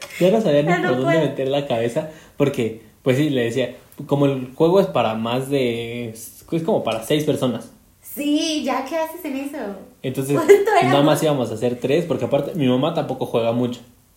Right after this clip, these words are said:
Speaker 2: Ujú.
Speaker 1: O sea, mi mamá ta-, siempre le toca jugar con él. Entonces, pues mi mamá estaba jugando, mi papá estaba jugando, yo tenía mi juego,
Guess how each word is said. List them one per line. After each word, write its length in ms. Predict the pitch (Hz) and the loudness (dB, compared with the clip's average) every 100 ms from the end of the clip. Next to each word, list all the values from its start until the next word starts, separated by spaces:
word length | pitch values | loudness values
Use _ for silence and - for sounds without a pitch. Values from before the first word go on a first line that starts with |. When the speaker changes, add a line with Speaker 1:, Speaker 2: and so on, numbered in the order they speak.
| _ _ 208 | _ _ -14
Speaker 2:
Ujú. 200 | 185 185 | -10 -6
Speaker 1:
O 20 | |
sea, 160 | 120 | -4
mi 140 | 113 113 | -4 -4
mamá 360 | 110 123 131 | -4 -6 -6
ta-, 200 | - 120 | -6 -6
siempre 420 | - 135 135 147 175 | -6 -4 -2 0 0
le 140 | 127 | 0
toca 760 | 117 113 127 123 117 110 117 - | -2 -2 0 0 0 -4 -8 -6
jugar 260 | 123 117 113 | -2 -2 -2
con 160 | 135 | 0
él. 160 | 139 135 - - _ _ _ _ - - - _ _ | 0 -2 -8 -20 _ _ _ _ -20 -20 -20 _ _
Entonces, 580 | 135 131 151 151 139 139 139 - - _ | -4 0 0 2 0 -2 -8 -20 -20 _
pues 140 | 131 120 | 0 0
mi 80 | |
mamá 220 | 117 113 131 | 0 -2 -2
estaba 200 | 214 165 | -2 -2
jugando, 580 | 117 123 143 139 135 | -2 -2 0 0 0
mi 100 | 135 | -2
papá 220 | 113 113 151 | -2 -2 0
estaba 220 | 185 - | -2 -2
jugando, 260 | 117 127 | -2 -2
yo 160 | 127 143 | 0 0
tenía 300 | 175 147 147 | 0 0 0
mi 80 | 131 | 2
juego, 420 | 123 120 135 | 2 2 0